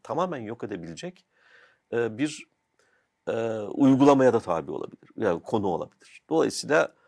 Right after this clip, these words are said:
e, ve bunu yapmakta gerçekten çok, e, erişilebilirlik açısından da son derece, e, kolay erişilebilen bir şey. Yani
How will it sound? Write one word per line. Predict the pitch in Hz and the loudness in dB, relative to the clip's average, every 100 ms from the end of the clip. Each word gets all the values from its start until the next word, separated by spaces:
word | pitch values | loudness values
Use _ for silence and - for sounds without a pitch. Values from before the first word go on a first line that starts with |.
| _ _ _ _ - | _ _ _ _ 0
e, | 104 120 113 - _ _ _ | 4 6 4 2 _ _ _
ve | 127 143 | 2 2
bunu | 143 156 | 4 6
yapmakta | 135 107 107 - 151 143 - _ _ _ _ _ | 6 4 -2 -2 -2 -2 -4 _ _ _ _ _
gerçekten | 120 101 - - 113 113 113 | 0 0 -4 -8 -8 -8 -14
çok, | - 107 _ _ _ _ - | -12 -12 _ _ _ _ -16
e, | - - - | -16 -6 -4
erişilebilirlik | 107 104 117 107 113 - | -4 -4 -6 -6 -10 -10
açısından | - - 123 104 | -12 -10 -10 -10
da | |
son | 107 - 135 127 | -14 -8 -8 -6
derece, | 92 175 156 131 123 _ _ | -6 -6 -8 -10 -12 _ _
e, | - 104 | -8 -6
kolay | 90 120 113 | -6 -4 -4
erişilebilen | 80 73 - - - - | -4 -8 -16 -18 -20 -20
bir | |
şey. | - - | -20 -16
Yani | - 92 82 | -12 -12 -12